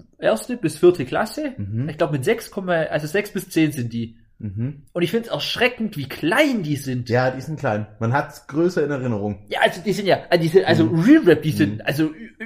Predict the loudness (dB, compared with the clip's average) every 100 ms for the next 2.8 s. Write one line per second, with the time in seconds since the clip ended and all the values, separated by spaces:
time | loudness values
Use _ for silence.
0 | -2 0 2 4 4 4 0 0 -2 -2
1 | 0 0 -2 -4 0 2 2 0 -2 -6
2 | -8 -8 -8 -8 -8 -10 -10